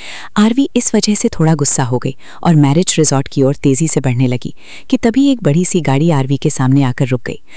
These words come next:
आरवी फट से पीछे हो जाती है और अपनी गाड़ी से लगी उस गाड़ी की ओर देखती है। ऐसे कौन गाड़ी चलाता है? I mean, रोकता है। तभी गाड़ी का शीशा नीचे हुआ, जिसमें अयांश बैठा था। "मिस्टर मेहरा,"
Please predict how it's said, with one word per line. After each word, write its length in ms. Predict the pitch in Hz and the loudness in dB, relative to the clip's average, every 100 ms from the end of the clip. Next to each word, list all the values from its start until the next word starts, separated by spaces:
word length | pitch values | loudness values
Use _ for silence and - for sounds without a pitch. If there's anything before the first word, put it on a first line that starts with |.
| - - | -18 -6
आरवी 260 | - 143 147 | 0 2 2
फट 200 | - 139 | 0 0
से 140 | - | 0
पीछे 280 | 147 135 - | 0 2 2
हो 100 | 202 | 2
जाती 320 | 208 180 - | 2 0 -2
है 140 | 170 185 - - | -4 -4 -8 -4
और 80 | 226 | 0
अपनी 240 | 220 247 | 2 2
गाड़ी 280 | 214 156 160 | 2 2 2
से 120 | - | 2
लगी 260 | 202 143 170 | 2 2 2
उस 160 | 160 - | 0 0
गाड़ी 220 | 127 135 | 0 -2
की 160 | - 156 | 2 2
ओर 120 | 127 | 2
देखती 360 | 120 - - | -2 -4 -4
है। 120 | 123 - - - - - - | -4 -6 -12 -20 -20 -20 -8
ऐसे 240 | 143 - 320 | -4 -2 -2
कौन 220 | - 370 | 0 2
गाड़ी 240 | 214 143 | 2 2
चलाता 380 | 139 139 127 - | 2 0 0 -2
है? 160 | 131 - - - 175 | -6 -6 -12 -4 0
I 40 | |
mean, 240 | 175 208 190 | 4 4 2
रोकता 280 | 131 - | -2 -2
है। 180 | 139 127 - - - - - - | -2 -2 -8 -18 -20 -18 -18 -2
तभी 220 | 220 269 | 0 2
गाड़ी 260 | 269 147 143 | 2 2 2
का 120 | - | 0
शीशा 320 | 175 147 - | 0 0 2
नीचे 280 | 135 127 - | 2 2 0
हुआ, 220 | 127 - - - - | -2 -4 -10 -10 0
जिसमें 280 | 147 - 175 | 2 2 0
अयांश 380 | 156 139 135 - | 2 2 2 0
बैठा 260 | 120 - 120 | -2 -4 -6
था। 200 | - - - - - - | -6 -10 -16 -18 -18 -2
"मिस्टर 280 | 139 - 135 | 0 2 2
मेहरा," 380 | 123 117 135 | 2 2 -2